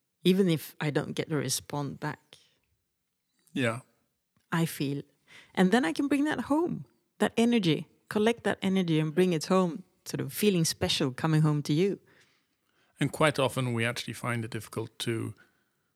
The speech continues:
Speaker 2: make it work because everyone is looking away. Everyone is worried.
Speaker 1: Yeah, so we can give, but we never receive, really.
Speaker 2: Yeah, that happens sometimes.
Speaker 1: Mm. But if you meet us, don't be afraid to flirt with us.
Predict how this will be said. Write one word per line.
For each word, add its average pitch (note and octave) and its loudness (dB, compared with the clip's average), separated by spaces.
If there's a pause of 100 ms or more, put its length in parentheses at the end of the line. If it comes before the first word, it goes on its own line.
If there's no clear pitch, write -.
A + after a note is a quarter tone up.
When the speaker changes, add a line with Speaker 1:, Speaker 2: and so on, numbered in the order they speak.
(120)
Speaker 2:
make B2 2
it A2 -12
work D3 -2 (180)
because A#2+ -6
everyone A#2+ 0
is A2 -6
looking A#2 -10
away. A2+ -10 (300)
Everyone A#2+ -2
is B2 4
worried. A#2 -4 (720)
Speaker 1:
Yeah, A3+ 6 (200)
so G#3+ 2
we G#3 4
can F#3+ 0
give, A#3 2 (120)
but - 0
we E3+ 2
never D#3 4
receive, C#3 0
really. C3+ 0
Speaker 2:
Yeah, A2+ 2 (300)
that A#2 -6
happens B2 -6
sometimes. D3 -12
Speaker 1:
Mm. E3 -6 (720)
But G3 6
if G3 2
you F#3 2
meet F#3 0
us, A3+ 0
don't C3+ 0
be D3 2
afraid D#3+ 0
to F#3 -6
flirt B3 0
with G#3 4
us. G#3+ -2